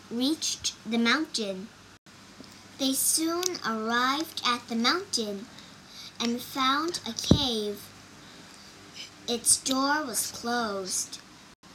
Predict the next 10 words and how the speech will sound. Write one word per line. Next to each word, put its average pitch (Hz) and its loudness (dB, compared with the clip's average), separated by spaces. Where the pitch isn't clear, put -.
Wukong 339 4
pounded 330 2
on 226 -2
the - -6
cave 254 -2
door. 190 -2
"Open 453 12
up!" 294 4
he 240 -4
shouted. 233 2